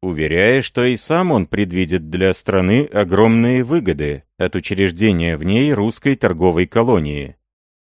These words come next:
Войнович немедленно приступил к постройке селения и под предлогом защиты его от хищных туркменов поставил ретраншемент, вооруженный восемнадцатью орудиями, снятыми с корабля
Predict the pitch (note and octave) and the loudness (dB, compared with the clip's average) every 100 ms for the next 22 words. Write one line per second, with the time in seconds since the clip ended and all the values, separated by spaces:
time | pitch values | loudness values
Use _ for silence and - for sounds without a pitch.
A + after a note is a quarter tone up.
0 | - E2+ F#2 D#2 G2 C#3 D#3 - - B2+ | -12 -4 -2 0 0 2 0 -2 -4 -2
1 | D3+ C3 F2+ D#2+ D#2+ D#2+ - G2 - G2 | 0 2 0 -2 -4 -6 -6 -6 -4 -4
2 | G#2+ B2+ - - F#2+ - F2+ F2 D2+ F2 | -2 -4 -2 -2 -2 -2 0 0 -2 -6
3 | - F2 E2 D2 C#2+ C#2+ C#2 _ _ A#2+ | -2 -2 -2 -4 -8 -10 -14 _ _ -4
4 | B2 - - C3+ C#3 C#3+ A#2 G#2 F2+ A#2 | -2 -2 -2 -2 2 4 4 2 2 0
5 | - A#2 G2 F#2+ G2 G#2 G2 - A2 - | 0 -4 -2 0 2 2 2 -2 -4 -2
6 | G2 - G2 F2 G#2 C3 E3+ E3+ - C3 | -4 -4 -6 -4 -2 0 0 -4 -4 -4
7 | A2+ - C#3 D#3 F3 C#3 B2+ - B2+ C3+ | -2 -2 0 0 0 0 -2 -2 -2 -2
8 | - C3+ F#2 D2+ - _ _ F2 G#2+ A#2 | -2 0 0 -2 -10 _ _ 0 4 4
9 | A#2 F#2+ F3+ F#3+ F3 D3 C3+ C3 C3+ E3 | 4 2 2 2 0 -2 0 0 2 0
10 | D#3+ - D3+ D3+ G#2+ D#2 E2 D2+ D#2 - | -4 -2 2 2 0 -2 -2 -2 -4 -6
11 | G2 G2+ G2 F#2+ F2+ - G2 E2+ D2+ F2+ | -2 0 0 -2 -4 -2 0 0 0 2
12 | A2+ | 2